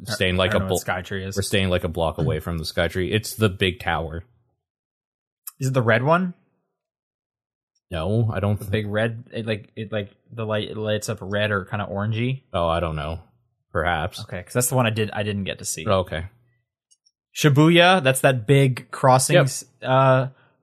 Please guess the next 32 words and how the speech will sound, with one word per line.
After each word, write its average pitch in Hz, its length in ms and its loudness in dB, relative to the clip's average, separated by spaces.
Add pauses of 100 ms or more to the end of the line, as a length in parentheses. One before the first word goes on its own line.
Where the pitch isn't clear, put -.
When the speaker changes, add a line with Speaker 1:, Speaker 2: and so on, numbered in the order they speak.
(120)
Speaker 2:
that 127 120 -2
you 123 100 0
see 135 320 2
all 135 180 8
the 135 60 6
time. 135 320 4
It's 131 100 -2
in 127 80 2
Fast 131 280 2
and 135 80 4
the 135 40 0
Furious 131 340 4
three. 139 560 4
Speaker 1:
Yeah. 92 280 2
Speaker 2:
They 123 100 2
do 135 140 6
a 127 40 6
drift 123 540 4
through 190 340 8
it. 233 120 2 (960)
Speaker 1:
Yep. 104 240 0 (380)
A 113 60 0
Tokyo 113 380 4
drift, 90 280 4
Speaker 2:
But 117 60 2
that's 127 180 4
a, 127 40 -2
Speaker 1:
if - 80 -6
Speaker 2:
that's - 160 2
Speaker 1:
you 90 60 0
will. 90 80 2
Speaker 2:
a, - 60 -12